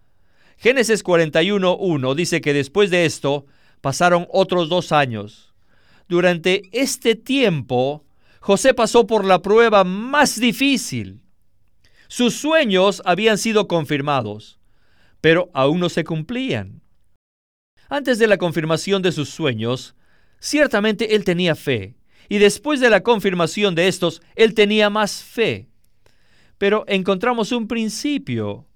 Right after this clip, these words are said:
Cuanto más fe tengamos, mayores pruebas sufriremos. ¿Pero creen ustedes que José estaba sufriendo por estar recluido en la cárcel?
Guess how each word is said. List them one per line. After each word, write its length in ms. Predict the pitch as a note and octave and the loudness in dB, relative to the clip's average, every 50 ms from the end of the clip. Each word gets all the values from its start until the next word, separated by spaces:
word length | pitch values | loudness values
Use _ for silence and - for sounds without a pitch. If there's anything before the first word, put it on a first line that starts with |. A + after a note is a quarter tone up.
| _ _ - - _ | _ _ -20 -20 _
Cuanto 520 | - F#3+ F#3+ G3+ G#3 G3+ G3 D#3+ - G3 G3 | -8 -2 2 4 4 4 2 2 2 2 2
más 320 | G3+ A#3+ C4+ C4 C4 - | 2 0 0 0 -2 -4
fe 260 | - - - C4+ C4+ | -6 -2 0 2 2
tengamos, 1040 | C4+ - G#3+ G3+ F#3+ F#3+ F#3+ G#3+ F#3 D#3 C#3+ C3 B2+ C3 C#3+ D#3 E3+ - - - _ _ _ _ _ _ _ _ - | 2 2 0 0 0 0 2 2 4 2 2 0 0 -2 -2 -2 -4 -8 -12 -20 _ _ _ _ _ _ _ _ -14
mayores 720 | A#2+ A#2 A2+ A2+ A2 A2 D3+ E3+ F#3 F#3+ F3+ - - - | -10 -8 -6 -6 -6 -4 -2 -2 0 0 0 -2 -4 -10
pruebas 840 | - - F3+ F3+ G3+ G3+ F#3 D3+ C3+ B2 B2 A#2+ B2 C3+ C3+ - - - | -12 -8 -2 0 2 4 4 4 4 4 2 2 2 0 -2 -6 -12 -12
sufriremos. 1160 | - - - - D3+ C3 - - C3+ C3+ B2 A#2+ A2+ G#2+ G2 F#2+ F#2+ F#2+ - - - - - _ _ _ _ _ _ _ _ _ _ _ _ _ _ _ _ _ _ _ _ _ _ _ _ _ _ _ _ _ _ - | -14 -12 -6 -6 -6 -4 -4 -2 -2 0 0 0 -2 -2 -4 -8 -10 -12 -14 -16 -20 -20 -20 _ _ _ _ _ _ _ _ _ _ _ _ _ _ _ _ _ _ _ _ _ _ _ _ _ _ _ _ _ _ 0
¿Pero 220 | - E3+ F3+ F3+ | 2 4 4 4
creen 260 | F#3 C4+ D4 D#4 D4 | 2 2 0 0 0
ustedes 400 | B3+ G#3 - - A3+ A#3+ A#3 - | -2 -2 2 4 4 6 4 4
que 120 | - G#3 F3+ | 2 0 0
José 680 | - F3 E3+ - - - G#3+ F#3+ D#3+ C3+ A#2 A#2 C3+ _ _ _ _ _ _ _ _ | 0 0 -2 -2 0 2 2 4 4 2 0 -2 -8 _ _ _ _ _ _ _ _
estaba 420 | - D3+ C#3 - - A3+ A3 A3 G#3 | -8 -8 -4 -2 0 2 2 2 0
sufriendo 1080 | - F#3+ E3+ C#3 - - - G3+ G#3 G3+ F3+ D#3 C3+ A#2 A#2 A2+ A2 G#2+ G#2 B2 - _ _ _ _ _ _ _ _ | 0 -2 -4 -4 -4 -4 -2 0 0 0 0 0 -4 -4 -4 -4 -4 -6 -8 -12 -18 _ _ _ _ _ _ _ _
por 180 | - D#3 D#3+ D#3+ | -4 -2 0 0
estar 240 | D#3+ - - A3 G#3+ | 0 0 0 0 0
recluido 500 | G#3 G3 - - D#3 D#3 E3 F3+ F3+ F3 | 0 -4 -4 -2 -2 -2 -2 -2 -2 0
en 60 | D#3 | 0
la 80 | C#3+ B2+ | 0 0
cárcel? 540 | - D3 D3+ D#3+ - A3+ A#3 C#4 - _ | 2 0 0 0 -2 -6 -6 -6 -10 _